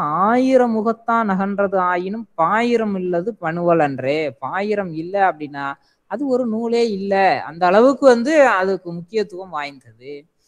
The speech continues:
அப்ப சிறப்பு பாயிரத்தின் சிறப்பை பத்தி நம்ம சொல்லுகின்ற பொழுது, எப்படி அந்த சிறப்பு பாயிரம் வந்து அமையப்பெறும் அப்படின்னா, அ-,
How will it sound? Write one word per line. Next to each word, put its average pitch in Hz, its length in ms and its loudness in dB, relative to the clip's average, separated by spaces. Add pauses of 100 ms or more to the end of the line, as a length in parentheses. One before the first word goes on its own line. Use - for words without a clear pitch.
(320)
அப்ப 240 760 6
சிறப்பு 302 640 2
பாயிரத்தின் 254 600 4
சிறப்பை 233 560 2
பத்தி 185 340 -2
நம்ம 185 280 -8
சொல்லுகின்ற 175 500 -10
பொழுது, 190 340 -14
எப்படி 302 400 -2
அந்த 202 200 2
சிறப்பு 233 420 -2
பாயிரம் 202 420 2
வந்து 190 280 -6
அமையப்பெறும் 180 600 -2
அப்படின்னா, 147 580 -10 (760)
அ-, - 160 -18